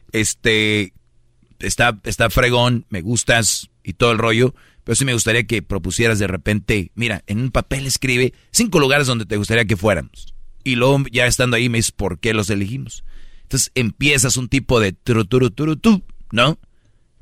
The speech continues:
Ahora, si tú estás en una etapa donde quieres estar echando desmadre y quieres andar con el, con la banda y, y, y que, y que te la suelten a la chava hasta las cinco de la, hasta las cuatro de la mañana,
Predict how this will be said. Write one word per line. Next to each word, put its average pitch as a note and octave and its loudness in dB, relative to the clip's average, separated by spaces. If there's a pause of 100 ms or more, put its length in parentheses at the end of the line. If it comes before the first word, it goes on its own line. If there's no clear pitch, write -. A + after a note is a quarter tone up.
Ahora, B2 4
si G#2 0
tú - -4
estás C3 2
en D3 2
una C#3+ 0
etapa A2+ 2
donde G2 2
quieres A#2 -2
estar A#2 2
echando B2 2
desmadre A2+ 2 (320)
y G2 -6
quieres A#2+ 2
andar A2+ 0
con A#2 0
el, G#2 -2 (220)
con A#2 2
la A#2+ 4
banda B2 2
y, G#2 -2
y, G2+ -4
y B2 -2
que, G#2 -2
y A2+ -10
que G#2+ -2
te A2 0
la G#2+ 2
suelten B2 2
a A2+ 2
la A2 2
chava C3 2
hasta A2 0
las G#2 2
cinco A#2+ 0
de A2+ 2
la, G#2+ 2
hasta G2+ -2
las G#2+ 0
cuatro B2+ 2
de B2+ 2
la B2+ 2
mañana, C#3+ 2